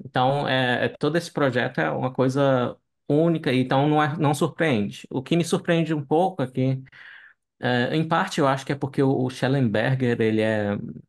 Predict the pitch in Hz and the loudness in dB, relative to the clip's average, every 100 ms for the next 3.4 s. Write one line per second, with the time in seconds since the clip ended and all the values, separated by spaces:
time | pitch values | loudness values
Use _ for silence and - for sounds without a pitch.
0 | 151 120 - 127 113 110 117 131 107 104 | -6 -6 -4 -6 -4 -2 0 2 0 -2
1 | 104 110 - 131 135 101 104 104 98 104 | -4 -6 -2 -2 -2 -6 -4 -4 -2 -6
2 | 101 - 104 104 104 110 110 107 107 117 | -8 -4 -4 -2 -6 -6 -4 -2 0 0
3 | 120 123 120 120 | 0 0 0 -4